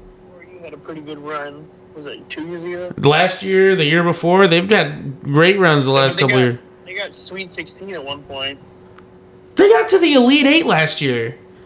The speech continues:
Speaker 1: Did they? Okay,
Speaker 2: Yeah.
Speaker 1: I don't know if they did or not. So, what I'm saying is they're a high seed, but Duke has a tendency to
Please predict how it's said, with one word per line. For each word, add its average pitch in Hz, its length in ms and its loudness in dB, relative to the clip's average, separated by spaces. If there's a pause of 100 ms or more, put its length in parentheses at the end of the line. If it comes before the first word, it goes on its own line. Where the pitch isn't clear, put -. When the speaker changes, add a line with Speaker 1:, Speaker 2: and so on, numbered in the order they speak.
(220)
Speaker 1:
Did 170 180 -6
they? 247 140 -6
Okay, 226 220 -4
Speaker 2:
Yeah. 311 140 6
Speaker 1:
I 453 80 4
don't 392 120 2 (140)
know 147 60 -6
if 151 40 -14
they 147 100 -8
did 139 160 -12
or 131 60 -10
not. 123 280 -10 (1600)
So, 214 360 -6 (540)
what 196 120 -6
I'm 185 160 -6
saying 214 200 -4
is 170 60 -10
they're 170 140 -4
a 156 80 -4
high 180 220 -6 (120)
seed, 196 280 -10
but 156 180 -14
Duke 269 300 -6
has 214 320 -8
a 185 80 -14
tendency 170 760 -14 (140)
to 294 420 -16